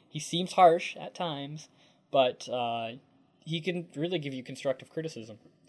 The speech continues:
Um, so the next question is, are there certain expectations of the first version that should be met prior to upload? And of course, um, you should have it properly play tested, in my opinion, and properly bug free.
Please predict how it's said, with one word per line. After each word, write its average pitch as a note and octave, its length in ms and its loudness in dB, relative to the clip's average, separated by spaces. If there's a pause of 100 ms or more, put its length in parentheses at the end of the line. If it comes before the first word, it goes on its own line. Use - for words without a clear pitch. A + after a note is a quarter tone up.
(460)
Um, B2 500 2
so F#3 160 8
the F#3+ 60 6
next G#3+ 220 4
question F#3+ 260 4
is, D#3+ 140 2
are D#3 160 8
there D#3+ 100 8
certain F3 240 0
expectations D#3 800 2
of C#3 100 -2
the - 20 -16
first C#3+ 200 -2
version C#3+ 600 -2 (320)
that C3+ 120 0
should C#3+ 120 -6
be C#3+ 100 4
met C#3+ 220 2
prior B2+ 240 8
to G#2+ 60 0
upload? A#2 440 -2 (340)
And C3+ 100 0
of C3 100 -4
course, A#2+ 540 4
um, A2+ 440 -4
you C3 120 0
should C3+ 200 -4
have C3+ 220 2
it C3 120 -2
properly A#2+ 460 0
play C3 280 2
tested, A2 420 -10
in A2 100 -12
my G#2 160 -8
opinion, G#2 460 -12 (400)
and A#2 100 -12
properly A#2 520 -2 (220)
bug C3+ 240 2
free. B2 500 -6